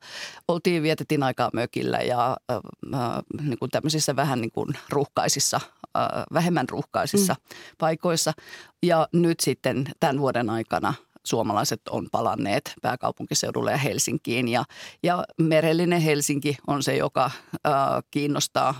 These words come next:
Speaker 1: aina, ja, ja, ähm, täällä kaikki ihan nämä perusnähtävyydet, mitä meillä löytyy, hienoja, ää, museoita, näyttelyitä, ää, erilaisia tapahtumia.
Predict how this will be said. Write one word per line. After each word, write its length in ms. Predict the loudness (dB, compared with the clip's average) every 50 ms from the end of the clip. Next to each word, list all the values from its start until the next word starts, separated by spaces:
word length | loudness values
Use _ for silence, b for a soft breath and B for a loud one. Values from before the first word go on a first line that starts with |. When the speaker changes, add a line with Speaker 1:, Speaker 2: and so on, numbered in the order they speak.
| -2 -2
Speaker 1:
aina, 320 | -2 0 0 0 0 0
ja, 180 | 0 0 -2 -2 B B B B B B B B -4
ja, 360 | -2 0 0 0 0 -2 -2 -4 _ 0
ähm, 360 | 2 4 4 4 2 2 0 0 0
täällä 260 | 2 2 2 2 0
kaikki 400 | 2 0 -2 -2 -2 -6 -4 -2
ihan 220 | 0 0 2 2 2
nämä 220 | 2 2 0 -2 -4 -6 -6 -2
perusnähtävyydet, 920 | -2 0 0 0 0 2 2 2 2 0 -2 -2 0 0 0 -2 -2 -2
mitä 200 | -2 0 0 0
meillä 300 | 0 0 0 0 0 0
löytyy, 320 | 0 -2 -2 -2 -2 -2 0
hienoja, 440 | 0 0 0 -2 -2 0 -2 -2 -2 -4 -6 _ -2
ää, 160 | 0 0 -2 -2
museoita, 640 | -4 -2 -2 0 0 0 0 0 -2 -2 0 -2 -2 -2 -6 -8
näyttelyitä, 840 | -8 -6 -4 -4 -6 -6 -4 -2 -2 -2 -2 -2 -2 0 0 0 -2 _ B B B B B B B B B
ää, 300 | 0 2 2 2 2 0 0
erilaisia 520 | 0 0 0 2 2 0 2 2 0 0 0
tapahtumia. 680 | 0 -2 0 -2 -2 -2 -2 -4 -4 -2 0 0 0